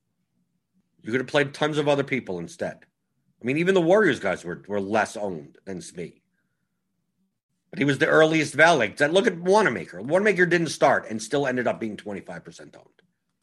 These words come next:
People don't move. People don't late swap. So even though Ty Jerome under, obviously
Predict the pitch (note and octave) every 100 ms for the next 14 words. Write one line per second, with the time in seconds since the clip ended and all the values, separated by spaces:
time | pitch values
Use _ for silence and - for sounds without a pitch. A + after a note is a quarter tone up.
0 | _ _ _ _ _ _ _ - B2 E3
1 | B2+ A2 B2 C#3 D3 A#3 C3 - _ _
2 | _ - B2 B2 D3 B2+ C3 D3 D3+ A3
3 | - - D2+ - _ _ _ _ _ _
4 | _ _ _ _ _ _ _ _ _ _
5 | _ _ _ _ _ _ _ _ _ _
6 | _ - D3+ G3 A3 G#3 - F#3 F#3+ C#3+
7 | D3 E3 C#3 A2+ A#2 - C3 D3+ C#3+ C#3
8 | C3 C3 C#3 B2+ C3 B2